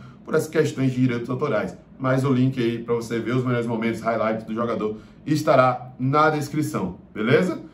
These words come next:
Mas é basicamente isso. Esse é Eugenio Isnaldo. Qualquer dúvida, fala aí nos comentários. Fala lá com o Garcês, vai nas redes sociais dele, chega lá, se inscreve no canal Sudaca Brasil, dá essa moral,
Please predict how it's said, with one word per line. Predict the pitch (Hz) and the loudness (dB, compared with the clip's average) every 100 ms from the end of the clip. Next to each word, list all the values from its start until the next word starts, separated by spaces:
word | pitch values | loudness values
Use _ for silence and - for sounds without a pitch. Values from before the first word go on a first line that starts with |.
| - - | -20 -6
Mas | 139 151 | 0 2
é | 156 | 4
basicamente | 151 156 147 151 135 151 | 4 2 0 0 0 -2
isso. | 156 - | -2 -4
Esse | 151 160 - 131 | -2 -2 0 2
é | 135 135 | 2 2
Eugenio | 139 110 123 120 123 | 0 0 0 -2 -2
Isnaldo. | 123 113 143 156 156 | -4 2 4 4 2
Qualquer | 165 165 160 | 0 0 0
dúvida, | 123 156 156 156 156 - - | -2 0 2 2 2 0 -4
fala | - 170 156 | 2 4 4
aí | |
nos | 147 135 | 0 -4
comentários. | 135 120 - 170 151 - - - | -2 0 2 2 2 -6 -20 -4
Fala | 208 208 202 | 2 4 4
lá | |
com | 190 | 2
o | |
Garcês, | 170 139 175 185 139 | 0 0 0 -2 -2
vai | 165 | -2
nas | 165 | -2
redes | 143 151 | -2 -2
sociais | 151 143 143 123 95 | -2 -2 -2 -2 -2
dele, | 135 170 143 110 - - | -2 0 0 -4 -8 -10
chega | 165 156 | -2 2
lá, | 135 160 | 2 2
se | 139 | 0
inscreve | 135 - 147 160 | -4 -2 0 0
no | 156 147 | 0 -2
canal | 135 139 | -2 -2
Sudaca | 135 123 127 | -2 -2 -2
Brasil, | 120 101 139 | -2 -4 -4
dá | 127 127 | -2 -2
essa | 151 147 | -4 -6
moral, | 135 113 110 147 139 | -4 0 2 2 0